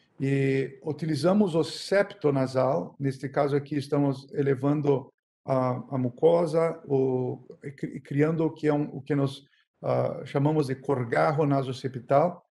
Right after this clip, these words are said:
que é um, ah, a, a mucosa septal, todavia com a vascularização, com as artérias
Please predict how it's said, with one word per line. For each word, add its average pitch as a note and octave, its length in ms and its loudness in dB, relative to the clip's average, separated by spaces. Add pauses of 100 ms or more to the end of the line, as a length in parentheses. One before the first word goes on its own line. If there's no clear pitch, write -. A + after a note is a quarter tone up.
(300)
que C3+ 640 2
é C#3 180 0
um, C#3 320 2
ah, B2 400 -2 (600)
a, A#2+ 480 -2
a - 20 -2
mucosa D#3+ 720 0
septal, - 880 0
todavia C3+ 480 0
com C#3 240 -2
a - 20 4
vascularização, C3+ 1080 -2
com C3 160 -4
as B2 160 -2
artérias C#3 800 4